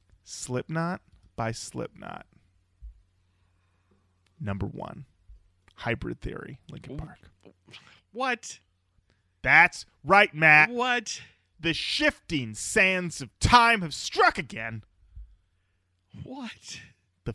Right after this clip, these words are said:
Speaker 1: fans, Metal Hammer magazine.
Speaker 2: Wow.
Speaker 1: Said, Hybrid Theory,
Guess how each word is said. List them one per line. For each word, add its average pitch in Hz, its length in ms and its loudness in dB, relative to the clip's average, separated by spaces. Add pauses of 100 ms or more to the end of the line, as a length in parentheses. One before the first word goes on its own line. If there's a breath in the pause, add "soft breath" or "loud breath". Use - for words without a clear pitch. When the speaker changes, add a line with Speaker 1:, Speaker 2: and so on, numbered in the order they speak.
(140)
Speaker 1:
fans, 180 640 0 (280)
Metal 120 500 -4
Hammer 113 260 -10
magazine. - 640 -16 (460)
Speaker 2:
Wow. 147 560 -6
Speaker 1:
Said, - 280 -20 (200)
Hybrid 127 460 -2
Theory, - 380 -10